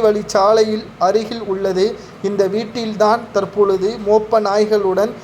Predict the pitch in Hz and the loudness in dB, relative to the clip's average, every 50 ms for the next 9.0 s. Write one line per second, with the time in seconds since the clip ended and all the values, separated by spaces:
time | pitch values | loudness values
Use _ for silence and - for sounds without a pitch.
0 | - - - - - 202 208 220 214 214 214 214 - - - 185 185 214 220 226 | -20 -20 -12 0 4 6 6 6 6 2 -2 -8 -10 -6 -2 0 2 4 4 2
1 | 220 226 226 214 214 214 - 214 196 185 190 208 214 214 - 185 175 170 - 190 | 2 4 2 2 2 0 -4 -4 -4 -4 -4 -4 -6 -6 -4 -4 -6 -4 -4 -4
2 | 190 185 175 175 170 185 220 214 - - - - - - 208 196 214 226 240 240 | -4 -2 -2 -2 0 -2 -2 -2 -6 -12 -18 -20 -4 0 2 4 4 4 4 2
3 | 233 226 214 - 180 170 208 196 214 214 - - - - 175 180 190 196 190 - | 0 -2 -2 -2 -2 -2 -2 -4 -6 -10 -12 -6 -4 -2 0 0 -2 -4 -4 -6
4 | 185 175 - - 185 175 175 185 180 - 180 175 175 175 190 196 196 - - - | -8 -6 -4 -2 -2 0 -2 -2 -4 -2 -2 -2 0 0 0 0 -2 -4 -10 -16
5 | - - - - 208 190 208 240 220 233 220 - - 226 226 214 214 220 220 220 | -18 -18 -4 -2 0 0 0 2 2 2 2 2 -2 -6 -6 0 2 2 2 2
6 | 220 214 - - 170 180 202 233 226 226 226 - 220 208 208 202 202 202 202 214 | -2 -4 -2 0 2 2 4 4 2 2 2 2 2 2 2 2 0 -2 -2 -4
7 | 214 - - - - 214 185 - 233 220 214 202 196 190 202 226 240 - - - | -8 -10 -10 -10 -10 -10 -2 2 2 4 4 2 2 2 2 2 2 -2 -8 -16
8 | - - - 185 202 208 208 - 214 208 202 180 - 202 196 190 190 196 214 220 | -18 -8 0 2 2 2 4 2 2 0 0 -2 -6 -8 -6 -4 0 0 0 0